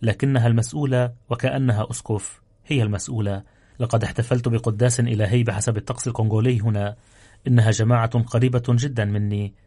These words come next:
إنني أتطلع إلى إتمام هذه الزيارة في أقرب وقت ممكن." جنوب السودان هي جماعة تعاني.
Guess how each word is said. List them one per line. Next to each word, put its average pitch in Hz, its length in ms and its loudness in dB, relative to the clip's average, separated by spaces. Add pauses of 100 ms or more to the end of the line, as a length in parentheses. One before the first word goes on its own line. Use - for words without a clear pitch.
(480)
إنني 110 320 2
أتطلع 117 480 0
إلى 117 220 -2
إتمام 117 280 2
هذه 107 340 2
الزيارة 110 440 0
في 123 200 -2
أقرب 120 260 0
وقت 127 240 -4
ممكن." 101 560 -4 (840)
جنوب 104 300 0
السودان 120 540 0 (260)
هي 160 140 4
جماعة 151 520 0
تعاني. 98 580 -4